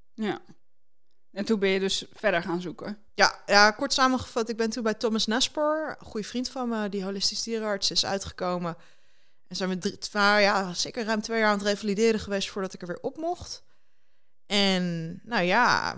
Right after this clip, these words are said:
Speaker 2: Rach werd boos op het zadel. En daarvoor had ik het nooit zo herkend. Weet je, ieder paard doet lelijk met aansingelen. En, eh, ja, wat,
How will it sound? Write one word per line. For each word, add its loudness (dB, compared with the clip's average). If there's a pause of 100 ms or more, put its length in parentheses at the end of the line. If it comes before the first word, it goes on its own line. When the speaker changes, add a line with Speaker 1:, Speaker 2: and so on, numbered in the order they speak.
(140)
Speaker 2:
Rach -6
werd -8
boos -2
op -14
het -8
zadel. 2
En -2
daarvoor -2
had -2
ik -8
het -10
nooit 0
zo -2
herkend. -4
Weet -6
je, -2
ieder -2
paard 0
doet -2
lelijk 0
met -6
aansingelen. -2
En, -6
eh, -6
ja, -2
wat, -12